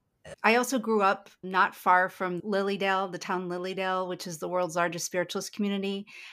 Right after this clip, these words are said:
And when I was younger, my Catholic cousins would go there in the summer and get readings, or, you know, they have these out-, these outdoor message services where the medium will stand at the front and just pick people out of the crowd.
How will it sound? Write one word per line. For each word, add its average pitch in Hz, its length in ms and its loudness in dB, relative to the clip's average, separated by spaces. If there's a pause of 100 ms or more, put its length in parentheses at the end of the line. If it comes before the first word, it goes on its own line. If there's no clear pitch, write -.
And 196 80 -2
when 214 100 4
I 214 100 6
was 208 220 0
younger, 214 840 2
my 180 380 0
Catholic 185 460 -4
cousins 185 520 -4
would 170 200 -6
go 175 340 2
there 170 380 2
in 170 160 -2
the 170 100 -2
summer 165 640 0 (960)
and 226 240 4
get 233 240 4
readings, 190 720 -4 (120)
or, 196 220 4
you 214 160 4
know, 202 100 2
they 196 140 2
have 202 200 2
these 208 420 -2 (100)
out-, 190 220 4
these 208 180 0
outdoor 190 340 2
message 180 460 -4
services 180 640 -6
where 180 200 2
the 170 200 0
medium 180 440 0
will 180 80 -2
stand 175 320 0
at 180 100 -2
the 170 80 -6
front 175 280 0
and 175 100 -6
just 175 220 -6
pick - 220 -12
people 180 280 -4
out 165 220 2
of 165 80 -12
the 175 100 -6
crowd. 170 640 2